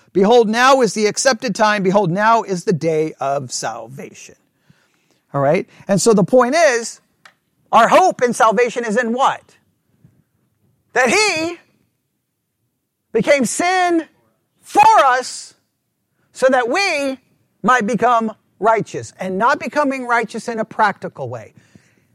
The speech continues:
Okay? Ju-, please remember, if, man, so many people quote that as if we become righteous in a practical way. That is the most re-, if that's the case, then we would all be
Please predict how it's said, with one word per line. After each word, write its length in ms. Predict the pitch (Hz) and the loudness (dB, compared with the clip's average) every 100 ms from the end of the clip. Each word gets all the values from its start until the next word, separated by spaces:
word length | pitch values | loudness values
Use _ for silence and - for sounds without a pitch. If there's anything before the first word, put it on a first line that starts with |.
| _ _ _ | _ _ _
Okay? 280 | - - 220 _ _ _ 185 | -4 -4 -4 _ _ _ -10
Ju-, 120 | 147 254 - 170 | -2 -2 -2 -8
please 420 | 160 330 381 359 | -6 -2 -2 -2
remember, 400 | 302 277 330 294 214 _ _ | -2 0 0 -2 -6 _ _
if, 340 | 165 - 247 - | -18 -8 -8 -6
man, 300 | 247 302 208 | -4 -2 -2
so 260 | - 339 349 | -4 -2 -2
many 180 | 370 | -2
people 300 | 285 311 285 226 | -4 -4 -4 -4
quote 460 | - 339 427 - | -4 0 0 0
that 340 | 214 156 170 - | -2 0 0 -2
as 200 | 220 190 | -4 -2
if 160 | 247 - | -2 -2
we 120 | 277 | -6
become 380 | 302 240 254 226 | -4 -2 -2 0
righteous 380 | 233 240 240 254 | -2 -4 -8 -8
in 100 | 247 | -8
a 60 | |
practical 580 | 226 214 208 233 240 247 | -2 -2 -2 -8 -6 -2
way. 340 | 349 415 330 - _ _ - | 0 0 -2 -12 _ _ -2
That 120 | - | 0
is 140 | 302 | 0
the 80 | 311 | -4
most 260 | 285 269 220 | -2 -2 -2
re-, 180 | 262 202 _ _ _ - | -8 -8 _ _ _ -4
if 160 | 320 - | -4 2
that's 320 | 349 349 - | 2 2 -4
the 120 | 311 | -8
case, 540 | - 403 415 349 - | -2 -2 -2 -4 -6
then 160 | - 262 | -2 -2
we 120 | 277 | 0
would 160 | 277 262 | 0 2
all 180 | 262 254 | 4 2
be 400 | 254 311 330 | 0 -2 -6